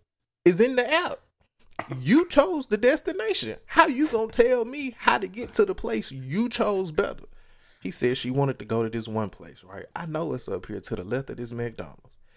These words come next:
She telling me to turn right, go around. I said, "Ma'am, that's not there."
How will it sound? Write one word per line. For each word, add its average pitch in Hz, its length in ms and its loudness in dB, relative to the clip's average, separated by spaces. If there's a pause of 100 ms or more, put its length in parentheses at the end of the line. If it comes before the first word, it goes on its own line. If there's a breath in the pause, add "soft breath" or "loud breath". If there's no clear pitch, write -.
(120)
She - 320 -4
telling 135 400 0
me 160 300 -8 (460)
to - 60 -6
turn 139 360 0
right, 151 340 -10 (360)
go 139 340 2
around. 147 640 -2
I 135 60 -12
said, 123 260 -6
"Ma'am, 131 240 -2
that's 139 180 -6
not 120 220 -6
there." 127 340 -6